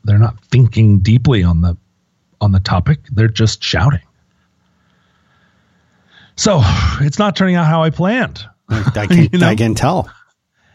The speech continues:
Speaker 1: And, and I don't, and I don't have a, I don't have a path. I can't, I can't see a path where people could get back to a shared understanding,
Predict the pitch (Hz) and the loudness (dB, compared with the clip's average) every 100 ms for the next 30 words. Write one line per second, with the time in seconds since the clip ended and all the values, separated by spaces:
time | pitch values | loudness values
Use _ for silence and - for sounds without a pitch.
0 | _ _ - 143 160 - 156 151 156 135 | _ _ -6 -2 -2 -2 -2 0 0 0
1 | 160 165 131 139 131 151 160 - 135 139 | -2 -2 -2 0 0 0 -2 -2 -2 0
2 | 143 135 131 _ 139 165 180 160 127 135 | 0 0 -2 _ -2 2 2 0 0 -2
3 | 175 269 - - - _ _ _ - 120 | -2 -4 -6 -10 -20 _ _ _ -8 -4
4 | 117 175 170 - - 123 120 175 - - | 0 0 0 -6 -6 -4 0 -2 -2 -8
5 | - 190 208 170 - 87 85 85 - - | -2 0 2 0 -4 -4 -6 -8 -12 -20
6 | _ _ _ _ _ - 113 117 117 110 | _ _ _ _ _ -6 -2 0 0 0
7 | - 139 131 127 - 127 110 113 _ _ | 0 0 0 -2 0 -2 -2 -6 _ _
8 | _ _ - _ _ _ _ _ _ - | _ _ -20 _ _ _ _ _ _ -20
9 | _ _ _ _ _ _ _ 135 120 127 | _ _ _ _ _ _ _ -4 -2 -4
10 | 123 131 110 - 107 101 101 92 - 135 | 0 0 0 -2 -4 -2 -4 -6 -6 -4
11 | 156 139 76 | -2 -4 -8